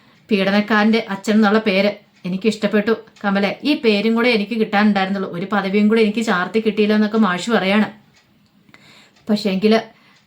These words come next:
കമലയുടെ നെഞ്ച് പിടഞ്ഞുകൊണ്ടിരുന്ന് വേദ പോയി ആശ്വസിപ്പിക്കാനൊക്കെ ശ്രമിച്ചു. പക്ഷെ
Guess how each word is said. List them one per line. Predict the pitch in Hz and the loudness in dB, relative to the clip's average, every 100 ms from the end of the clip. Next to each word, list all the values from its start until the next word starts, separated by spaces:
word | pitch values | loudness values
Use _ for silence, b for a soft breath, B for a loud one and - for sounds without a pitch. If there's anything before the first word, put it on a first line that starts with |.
| 262 | -2
കമലയുടെ | 196 202 233 | 0 2 4
നെഞ്ച് | 254 214 214 | 4 2 2
പിടഞ്ഞുകൊണ്ടിരുന്ന് | 233 202 208 220 208 202 | 2 2 2 2 2 0
വേദ | 175 175 | 0 0
പോയി | 220 220 | 2 4
ആശ്വസിപ്പിക്കാനൊക്കെ | 208 190 220 208 220 233 247 233 247 | 2 0 -4 -4 -2 -2 -2 -2 0
ശ്രമിച്ചു. | 233 202 220 220 247 | 2 2 0 -4 -6
പക്ഷെ | 247 262 | -4 -6